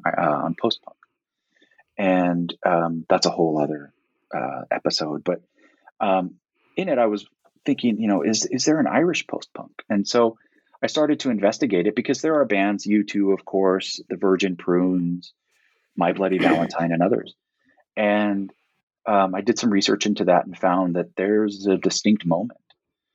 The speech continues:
Speaker 1: in which, um, Irish post-punk is there. And so I started to, you know, talk about the music and everything.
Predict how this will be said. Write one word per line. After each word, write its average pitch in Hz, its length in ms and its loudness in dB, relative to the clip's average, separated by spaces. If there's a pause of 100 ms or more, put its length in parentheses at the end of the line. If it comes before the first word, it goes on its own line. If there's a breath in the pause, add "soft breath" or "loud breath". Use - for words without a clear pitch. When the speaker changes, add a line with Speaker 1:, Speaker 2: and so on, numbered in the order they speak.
(240)
Speaker 1:
in 95 220 0
which, 90 540 0
um, 85 420 0 (120)
Irish 90 320 2
post-punk 92 540 0
is 85 180 -4
there. 117 320 0
And 90 100 -8
so 120 120 0
I 113 40 2
started 135 360 0
to, 131 240 0
you 170 100 -8
know, 143 80 0
talk - 220 0
about 113 160 0
the 101 60 -10
music 92 340 0
and 87 80 -2
everything. 85 340 -4